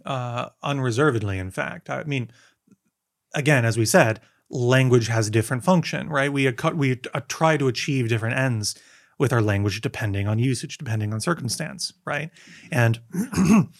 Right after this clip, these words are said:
if you had to say, on average, right, moment by moment, are you more likely to be trying to present someone with a version of an idea that is as accessible as possible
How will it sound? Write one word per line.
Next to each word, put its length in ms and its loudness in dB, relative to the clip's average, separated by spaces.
if 120 0
you 60 2
had 140 2
to 60 -4
say, 480 2
on 280 8
average, 800 2
right, 280 2
moment 300 2
by 120 2
moment, 420 2
are 100 6
you 120 4
more 260 6
likely 360 2
to 60 0
be 120 0
trying 280 2
to 60 -4
present 360 2
someone 400 0
with 260 -6
a 340 -2
version 340 6
of 60 4
an 80 6
idea 500 2
that 140 0
is 180 0
as 180 -2
accessible 460 0
as 80 -6
possible 600 -2